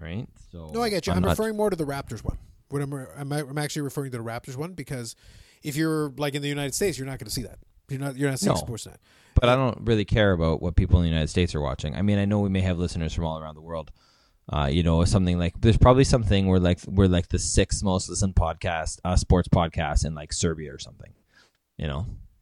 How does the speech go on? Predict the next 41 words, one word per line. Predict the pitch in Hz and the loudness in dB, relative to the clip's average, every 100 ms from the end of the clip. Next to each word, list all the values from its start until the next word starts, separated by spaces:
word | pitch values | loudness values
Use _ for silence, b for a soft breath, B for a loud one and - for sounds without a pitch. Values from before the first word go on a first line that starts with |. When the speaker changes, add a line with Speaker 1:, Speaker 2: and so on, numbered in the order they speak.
| _ _ | _ _
Speaker 2:
Listen, | 156 180 131 82 | -4 -2 -4 0
Speaker 1:
That's | - | 2
Speaker 2:
the | 160 | 4
unders-, | |
Speaker 1:
possible. | 226 226 160 | 4 4 2
Speaker 2:
the | 156 | 4
underserved | 190 269 - 226 - | 4 2 2 2 2
people | 180 160 | -2 -2
of | 135 | -6
Serbia | - 147 135 | -4 -4 -4
need | 117 131 131 | -6 -8 -8
this | 127 | -8
podcast, | - 117 113 127 131 - | -6 -8 -6 -8 -8 -8
and | 131 | -8
I | 135 | -8
will | 131 | -6
not | 135 143 | -6 -6
have | 139 143 | -4 -4
you | 131 | -6
besmirch | 120 117 123 113 | -6 -6 -6 -8
their | 117 | -10
name. | 98 85 - _ _ _ _ _ | -12 -14 -18 _ _ _ _ _
Speaker 1:
I'm | - 123 | -6 -2
not | 214 | 0
besmirching | - - - 247 - | -2 -2 -4 -4 -4
them. | 90 73 - | -4 -6 -6
I, | 90 113 - 92 | -4 -4 -6 -6
man, | 92 120 98 98 | 0 0 0 -2
respect | 113 - 143 - | 0 0 0 0
to | |
all | 120 104 | -2 -2
the | |
Serbs. | 82 76 71 - - _ _ - | -4 -8 -8 -12 -20 _ _ -20
Speaker 2:
G-, | 147 - | -20 -4
good | 170 | 0
job | 170 175 151 | 2 2 0
there, | 135 | -6
buddy. | 120 110 107 _ | -10 -14 -18 _
G-, | 147 156 - _ _ - | -20 -18 -20 _ _ 0
good | 214 180 | 0 4
save. | 202 123 - | 4 2 -12